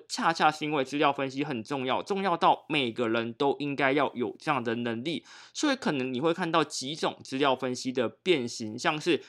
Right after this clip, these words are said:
资料分析加一点点工程，就是所谓的资料分析工程师。如果是资料分析加一点点商业情境的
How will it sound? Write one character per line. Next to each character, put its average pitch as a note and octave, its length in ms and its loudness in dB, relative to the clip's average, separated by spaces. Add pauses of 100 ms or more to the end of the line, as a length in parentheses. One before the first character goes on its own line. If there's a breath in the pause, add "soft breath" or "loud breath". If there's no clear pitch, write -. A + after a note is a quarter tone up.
(140 loud breath)
资 - 160 -8
料 A#3+ 180 6
分 F3 180 0
析 F3 220 -6
加 D#3 400 4
一 F#3 60 -4
点 D3 260 0
点 C#3 240 -2
工 C#3+ 240 -2
程， A#2+ 300 -4
就 B2+ 120 -4
是 C3 140 0
所 A#2 160 0
谓 B2+ 140 4
的 A2+ 180 0
资 D#3+ 220 -8
料 F3 260 2
分 C3 220 -4
析 C3 260 -6
工 C3 300 -6
程 A#2+ 200 -4
师。 C#3 300 -2 (220 loud breath)
如 G3+ 100 2
果 C4 160 6
是 F#3 300 0
资 - 160 -4
料 A3 120 8
分 F3 160 0
析 D#3+ 200 -6
加 D3+ 260 4
一 C3+ 80 -2
点 C3+ 240 -4
点 C#3 220 -2
商 C#3+ 260 -2
业 C#3+ 140 4
情 B2 280 -4
境 D#3+ 240 -2
的 A#2 360 -2